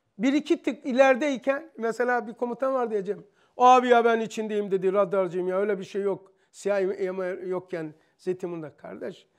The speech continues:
e, şu anda siyah ve İHA Türk ordusuna verilmiş ama komut verilmemiş ki. Çünkü hala sivil yönetiyor. Orduya verilse onu satarlar, belki satan olur, çalar çırpar, yazılımı verir diye.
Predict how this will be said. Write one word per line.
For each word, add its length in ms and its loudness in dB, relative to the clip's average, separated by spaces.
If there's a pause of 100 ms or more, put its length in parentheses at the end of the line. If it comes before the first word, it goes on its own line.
(640)
e, 100 -14
şu 180 -6
anda 240 -6
siyah 380 -4
ve 120 -10
İHA 340 -6
Türk 280 -14
ordusuna 540 -10
verilmiş 300 -10
ama 140 -10
komut 440 -12
verilmemiş 540 -8
ki. 260 -12 (220)
Çünkü 300 -10
hala 340 -2
sivil 320 -10
yönetiyor. 540 -8 (580)
Orduya 400 2
verilse 340 -6
onu 220 -2
satarlar, 760 -4
belki 240 -8
satan 380 -8
olur, 360 0 (420)
çalar 420 -6
çırpar, 480 -6 (500)
yazılımı 420 -4
verir 320 0
diye. 340 -2